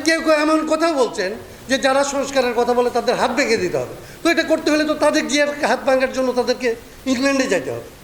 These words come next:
কারণ তাদের দলের নেতা তো বলে যে সংস্কারের কথা তারাই সবার আগে বলছে,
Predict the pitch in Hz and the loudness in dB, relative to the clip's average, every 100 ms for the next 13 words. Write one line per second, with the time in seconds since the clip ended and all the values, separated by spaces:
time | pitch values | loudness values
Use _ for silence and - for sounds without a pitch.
0 | - - - - - - - - - 240 | -20 -20 -20 -20 -20 -20 -20 -20 -2 0
1 | 262 294 302 330 330 294 285 269 269 254 | 2 2 2 2 2 2 4 4 2 0
2 | 262 247 254 254 247 254 247 - 233 226 | 0 2 2 2 0 0 -2 0 0 0
3 | 226 220 240 - - - - 226 269 311 | 0 0 0 -2 -12 -18 -4 2 4 4
4 | - 208 196 170 151 139 - | 0 0 2 0 -2 -4 -6